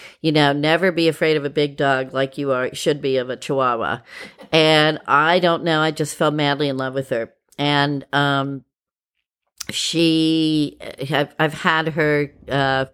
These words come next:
since January twenty-fifth of this year. <clears throat> And of course, the timing couldn't have been better because of the pandemic.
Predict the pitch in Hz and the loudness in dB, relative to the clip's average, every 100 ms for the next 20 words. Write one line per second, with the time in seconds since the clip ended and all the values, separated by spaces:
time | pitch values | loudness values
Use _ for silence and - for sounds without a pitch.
0 | _ - - - - - - 175 147 - | _ -20 -20 -20 -20 -14 -2 -2 -2 -2
1 | 165 160 165 165 160 160 165 160 185 160 | 2 2 0 0 0 -2 -2 -2 0 0
2 | 143 143 - 135 151 160 143 156 135 131 | 2 0 -2 -6 -4 -4 -2 -2 0 0
3 | 127 - - 220 202 156 175 175 156 202 | -2 -4 -2 2 2 0 2 0 2 2
4 | 170 165 160 - 175 170 156 143 - 170 | 2 0 -6 -4 -2 0 -2 -6 -2 -4
5 | 151 147 156 143 147 139 131 139 156 135 | -2 -6 -4 -4 -4 -2 -4 -6 -6 -6
6 | 123 131 143 120 123 110 85 | -8 -6 -4 -2 -4 -6 -10